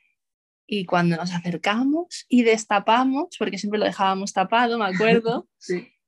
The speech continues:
Speaker 1: salieron las dos rayas. Tan esperadas, después de cuatro años y de todo el camino, salían las dos rayas y estábamos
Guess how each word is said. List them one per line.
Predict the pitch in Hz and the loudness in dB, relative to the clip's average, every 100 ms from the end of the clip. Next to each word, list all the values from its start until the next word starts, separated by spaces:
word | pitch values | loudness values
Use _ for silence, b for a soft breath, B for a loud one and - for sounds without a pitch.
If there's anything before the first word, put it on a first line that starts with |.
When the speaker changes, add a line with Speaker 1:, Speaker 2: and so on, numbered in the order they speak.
| _ _ _ _ _ _ _ _ _ - | _ _ _ _ _ _ _ _ _ -10
Speaker 1:
salieron | - 190 208 269 | -2 2 2 0
las | 262 | -2
dos | 220 | -2
rayas. | 185 233 262 190 - _ _ _ _ _ _ _ _ _ _ _ _ _ _ | -2 -2 -4 -8 -16 _ _ _ _ _ _ _ _ _ _ _ _ _ _
Tan | 240 233 | 0 2
esperadas, | 233 220 208 214 254 202 185 | 2 0 0 0 0 -4 -6
después | 196 - 233 | -8 -4 -2
de | 247 | -2
cuatro | - 247 262 240 226 | 0 -2 0 -2 0
años | 233 269 262 240 330 - - - _ _ _ _ - | 0 -2 -6 -10 -14 -18 -20 -20 _ _ _ _ -4
y | 240 | 2
de | 233 202 | 2 2
todo | 226 240 | 0 0
el | 269 | -2
camino, | 262 254 262 285 262 247 311 _ - | -2 -2 -2 -6 -6 -8 -12 _ -8
salían | - 220 254 254 | -2 0 2 0
las | 202 180 | -2 -4
dos | 185 254 | -4 -4
rayas | 254 277 269 262 359 - _ B B | -4 -4 -4 -6 -6 -10 _ B B
y | 226 220 | 2 2
estábamos | 214 262 254 214 180 185 - | 2 2 2 2 -2 -6 -10